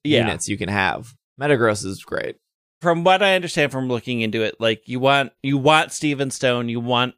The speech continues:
Speaker 1: N, and then Lily is probably gonna be very good, but if you have to make a choice, you're gonna go for Steven or N.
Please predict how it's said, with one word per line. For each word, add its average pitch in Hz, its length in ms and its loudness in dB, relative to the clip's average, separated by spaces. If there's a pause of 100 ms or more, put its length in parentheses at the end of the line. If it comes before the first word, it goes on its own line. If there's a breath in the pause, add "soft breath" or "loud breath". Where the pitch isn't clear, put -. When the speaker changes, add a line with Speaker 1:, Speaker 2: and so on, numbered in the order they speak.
Speaker 1:
N, 113 520 0
and 110 240 -6
then 110 200 -6
Lily 120 560 -4
is 117 540 -4 (200)
probably 160 280 0
gonna 151 160 -2
be 139 100 -4
very 127 400 2
good, 135 380 2
but 120 100 -6
if 113 140 -8
you 120 100 -4
have 113 400 -2
to 131 80 -10
make 117 240 -8
a 113 60 -10
choice, 117 480 -6 (460)
you're 127 120 -4
gonna 131 200 2
go 113 200 2
for 113 280 -2
Steven 104 480 -4 (100)
or 95 260 -2
N. 82 320 -10